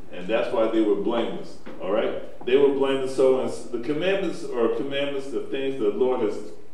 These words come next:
called the people to do. We're kind of familiar with the Ten Commandments, most people are. And there was other ordinances, and there was rules about if you commit a fault or a sin, you know, you made a sacrifice, and, um, the sin was covered.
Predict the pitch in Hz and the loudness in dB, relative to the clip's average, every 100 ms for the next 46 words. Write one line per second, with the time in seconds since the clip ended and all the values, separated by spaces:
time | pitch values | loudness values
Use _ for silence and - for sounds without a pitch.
0 | - - 135 127 120 143 135 - - 131 | -8 -4 -2 -2 -4 -6 -4 -4 2 4
1 | 135 - - - 110 127 127 131 131 123 | 4 0 -6 -6 0 0 0 -2 -2 -4
2 | 123 120 127 120 113 131 - 131 127 123 | -4 -2 -2 -2 -4 -4 -4 -4 -4 -6
3 | 120 120 123 - 110 110 - 113 113 113 | -4 -4 -4 -4 -4 -2 -4 -4 -2 0
4 | 113 113 - - - - 117 113 147 135 | 0 -2 -6 -8 -8 -6 -4 0 2 4
5 | 143 143 135 135 147 - 110 - 104 101 | 2 0 0 0 0 0 -4 -2 0 0
6 | 101 - - 123 151 156 131 147 214 175 | -4 -6 -8 -2 2 4 6 6 6 4
7 | 151 143 135 131 135 135 135 135 135 139 | 2 2 2 2 2 0 -2 -4 -4 -2
8 | 147 127 - 143 139 135 139 117 107 - | 0 0 0 2 4 2 0 0 0 -2
9 | 151 131 131 - - - 139 135 120 123 | -2 -2 -2 -6 -8 -8 -6 -4 -2 -2
10 | 123 123 110 - 117 113 117 107 110 110 | -2 -2 -2 -2 -2 0 -2 -2 -2 0
11 | 107 - - - - - - 107 101 101 | 0 -2 -6 -8 -8 -8 -8 -6 -6 -6
12 | 92 92 92 92 98 - 131 110 95 92 | -4 -4 -4 -4 -4 -4 -4 -4 -4 -4
13 | - - - | -4 -2 -4